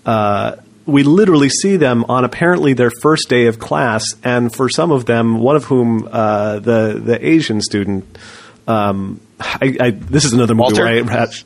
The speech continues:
Speaker 1: yeah, Walter. I had a hard time caring about anybody's name in this <laughs> movie for the
Speaker 2: Yeah.
Speaker 1: most part. Uh, but, uh, Wa-, Walter comes out of, like, that first, you know, intense lecture from, from, uh, Professor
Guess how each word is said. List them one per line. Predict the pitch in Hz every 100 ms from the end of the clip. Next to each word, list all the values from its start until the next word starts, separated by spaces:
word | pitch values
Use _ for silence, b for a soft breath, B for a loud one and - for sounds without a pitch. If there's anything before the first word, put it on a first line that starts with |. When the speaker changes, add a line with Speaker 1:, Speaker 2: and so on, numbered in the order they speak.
| _ -
Speaker 1:
yeah, | 156 131
Walter. | 101 120 117 90 -
I | 123
had | 131
a |
hard | 123 135 135
time | 117 117 110
caring | 113 104
about | 101 98
anybody's | 107 101 98 101
name | 101 101
in | 110
this | 110 175
<laughs> |
movie | 175 135 117
for | 117
the |
Speaker 2:
Yeah. | 143 139 131 127
Speaker 1:
most | 95
part. | - - - - - -
Uh, | - 107 104 104 -
but, | 147 143 131
uh, | 123 117 110 - _ _ _ _ _
Wa-, | 190 151 151
Walter | 139 165 185 156 135 120 113 B B B _ _ _ _
comes | - 151 139
out | 135
of, | 127
like, | 123 120
that | 123 -
first, | 143 139 - - _ _
you | 135
know, | 117 104
intense | - 123 110 - 131 -
lecture | 123 123 123 107
from, | 101 113 101 - -
from, | - 113 101
uh, | 98 98 98 95 110 - - -
Professor | 110 117 113 107 101